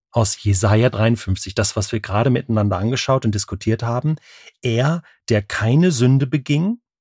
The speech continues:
und über dessen Lippen nie ein unwahres Wort kam.“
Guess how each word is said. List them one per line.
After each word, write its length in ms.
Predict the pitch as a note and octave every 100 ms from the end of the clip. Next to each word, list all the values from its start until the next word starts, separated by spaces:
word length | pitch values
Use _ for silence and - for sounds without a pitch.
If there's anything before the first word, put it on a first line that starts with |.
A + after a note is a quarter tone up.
| _ _ _ _ _ _ _ _ _
und 160 | - C3
über 160 | B2
dessen 340 | A2 C3 - B2
Lippen 380 | B2 - B2 B2
nie 200 | F3+ -
ein 180 | C3
unwahres 720 | A2+ D3+ E3 C3 A#2+ A2 - G#2+
Wort 260 | G#2 -
kam.“ 480 | - - C#3 F3+